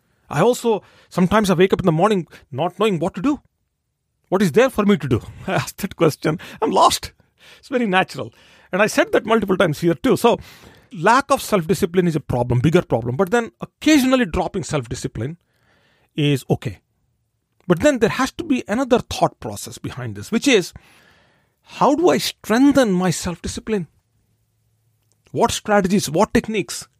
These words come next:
to strengthen self-discipline? Not just having, but how do I strengthen it? How do I keep it tight?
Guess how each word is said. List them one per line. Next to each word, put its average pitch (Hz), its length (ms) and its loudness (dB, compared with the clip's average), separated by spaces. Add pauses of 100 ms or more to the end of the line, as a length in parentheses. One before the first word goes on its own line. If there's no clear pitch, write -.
(120)
to - 60 -2
strengthen 247 560 2
self-discipline? 120 640 -8 (880)
Not 196 140 2
just - 180 -2
having, 226 340 2 (580)
but - 120 -10
how - 140 -6
do 156 160 0
I 160 120 2 (320)
strengthen 131 420 2
it? 123 120 -2
How 117 100 0
do 143 100 4
I 127 60 4
keep - 200 -2
it - 120 -2
tight? - 300 -2